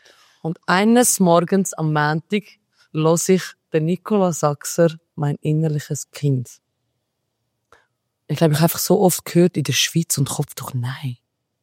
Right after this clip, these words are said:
Ich bin jetzt ein Vorbild. Also ich kann doch kein Kopftuch tragen.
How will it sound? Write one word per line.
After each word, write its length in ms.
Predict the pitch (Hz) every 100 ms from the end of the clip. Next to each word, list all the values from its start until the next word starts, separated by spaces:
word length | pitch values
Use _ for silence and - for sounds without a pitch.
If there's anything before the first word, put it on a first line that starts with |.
| _ _ 151
Ich 100 | 131
bin 120 | 160
jetzt 140 | 147 127
ein 40 |
Vorbild. 960 | - - 143 151 220 170 180 139 123 -
Also 280 | 139 - -
ich 120 | - 135
kann 180 | 143
doch 220 | 131 127 -
kein 140 | - 131
Kopftuch 580 | - 151 - - 165 -
tragen. 500 | 147 135 127 135